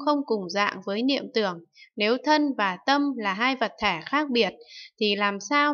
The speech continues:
mà nó lại biết lẫn nhau được? Tại sao thân ông lại theo vọng tưởng và nắm bắt mọi thứ hình tượng? Tại sao quý vị vừa khởi niệm thân liền theo niệm tưởng ấy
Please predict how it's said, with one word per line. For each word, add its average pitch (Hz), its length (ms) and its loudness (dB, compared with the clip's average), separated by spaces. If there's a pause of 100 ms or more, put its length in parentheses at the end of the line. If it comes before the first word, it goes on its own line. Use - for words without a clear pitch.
mà 208 80 -2
nó 196 240 -2
lại 277 460 0
biết 311 200 0
lẫn 302 240 2
nhau 302 240 2
được? 220 260 2 (1600)
Tại 254 160 8
sao 302 240 4
thân 302 240 4
ông 302 240 4
lại 269 180 2
theo 302 220 2
vọng 254 320 0
tưởng 196 260 0 (120)
và 196 180 0
nắm 214 280 -2
bắt 339 200 4
mọi 254 260 0
thứ 233 180 0
hình 247 280 0
tượng? 208 280 2 (400)
Tại 226 160 0
sao 294 320 4
quý 277 240 2
vị 226 300 2
vừa 214 160 4 (100)
khởi 202 240 0
niệm 208 220 0 (120)
thân 294 200 2 (480)
liền 202 440 0
theo 285 260 2
niệm 247 300 2
tưởng 196 220 2
ấy 226 380 2